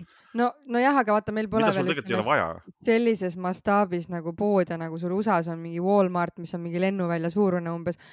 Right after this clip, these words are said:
Speaker 1: ja siis sa lihtsalt lükkad ühest otsast käru sisse ja oled mingi, "Oo,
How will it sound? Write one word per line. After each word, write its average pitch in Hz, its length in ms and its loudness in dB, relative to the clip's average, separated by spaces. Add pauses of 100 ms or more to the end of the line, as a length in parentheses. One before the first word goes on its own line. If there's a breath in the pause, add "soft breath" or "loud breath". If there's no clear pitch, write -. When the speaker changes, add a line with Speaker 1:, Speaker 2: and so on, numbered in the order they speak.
(140 loud breath)
Speaker 1:
ja 185 80 -2
siis 180 160 -2
sa 190 140 0
lihtsalt 185 240 -6
lükkad 190 320 0
ühest 196 180 0
otsast 175 300 -6
käru 190 200 2
sisse 185 280 -4
ja 175 60 2
oled 175 100 -2
mingi, 175 180 -8
"Oo, 359 320 0